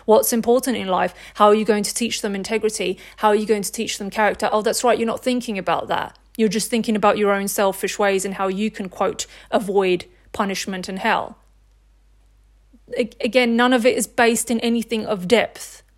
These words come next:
strong roots in the faith. It's all surface level. So that was from Deuteronomy to clearly show you when that was first instigated and God showing the people, this is how you are to clearly deliver any kind of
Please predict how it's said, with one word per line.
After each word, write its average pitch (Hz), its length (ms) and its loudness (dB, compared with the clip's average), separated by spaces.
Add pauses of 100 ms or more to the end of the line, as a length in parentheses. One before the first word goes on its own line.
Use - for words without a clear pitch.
(300)
strong 226 600 2
roots 226 420 2
in 214 120 -2
the 208 60 -4
faith. 208 460 0
It's - 140 -8
all 220 180 0
surface 190 580 -2
level. 196 480 0 (1120)
So 214 300 4 (280)
that 262 200 6
was 285 140 -4
from 254 140 0
Deuteronomy 226 640 2
to 208 140 -8
clearly 208 380 4
show 262 260 2
you 190 460 0
when 208 200 -2
that 196 140 -2
was - 180 -4
first 190 360 -2
instigated 196 760 -2
and 196 180 -8
God 202 220 0
showing 214 400 2
the 196 80 -6
people, 196 600 -2 (280)
this 220 260 6
is 233 100 -4
how 202 160 0
you 202 200 2
are 190 80 2
to 208 120 -8
clearly 196 400 -4
deliver 196 360 -2 (100)
any 208 260 -2
kind 185 400 -6
of 175 300 -2